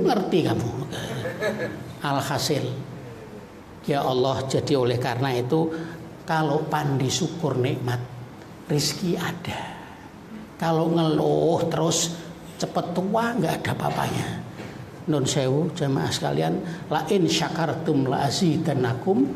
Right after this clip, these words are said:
wa la in kafartum inna adzabi lasyadid." Yang keempat,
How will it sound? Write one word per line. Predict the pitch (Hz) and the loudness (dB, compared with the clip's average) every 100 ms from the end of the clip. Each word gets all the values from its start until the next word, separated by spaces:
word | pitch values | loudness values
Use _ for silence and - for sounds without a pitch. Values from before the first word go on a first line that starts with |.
| - - - - | -4 -10 -10 0
wa | 151 | 2
la | 139 - | 2 2
in | 143 | 0
kafartum | 135 135 - 139 120 156 131 - | 0 -2 0 0 0 0 0 2
inna | 143 131 127 123 | 4 6 6 2
adzabi | 123 120 139 120 - 156 220 - - - - | -2 0 0 0 2 4 4 0 -4 -8 -6
lasyadid." | 127 117 - - - - - - - | -4 -2 -2 -4 -6 -8 -8 -12 -4
Yang | - 233 233 220 | 2 4 4 4
keempat, | 208 185 208 | 4 4 4